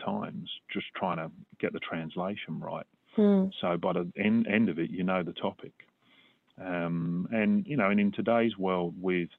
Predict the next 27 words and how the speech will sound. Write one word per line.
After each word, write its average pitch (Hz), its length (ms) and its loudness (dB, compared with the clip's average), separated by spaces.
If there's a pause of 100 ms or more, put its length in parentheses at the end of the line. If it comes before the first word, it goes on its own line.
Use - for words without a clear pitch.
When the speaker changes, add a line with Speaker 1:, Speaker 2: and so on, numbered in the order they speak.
(460)
Speaker 1:
with, 87 160 0
you 95 140 0
know, 80 140 -2
YouTube 87 760 0
and, 80 280 -6
and, 82 220 -8 (140)
you 95 80 -10
know, 82 200 -6 (320)
so 107 240 -4
many 92 680 0 (320)
more 95 520 0 (580)
technical 202 580 -2 (460)
ways 98 400 2
you 90 140 0
can 90 180 -4
absorb 85 440 0
knowledge, 92 640 -2 (840)
um, 85 300 -2
I 85 80 -4 (100)
think 92 240 0 (120)
that 90 200 0 (120)
it, - 180 -4
it's - 360 -8
a, 87 220 -2
it's 90 200 -8
a - 60 -2
great 95 360 -2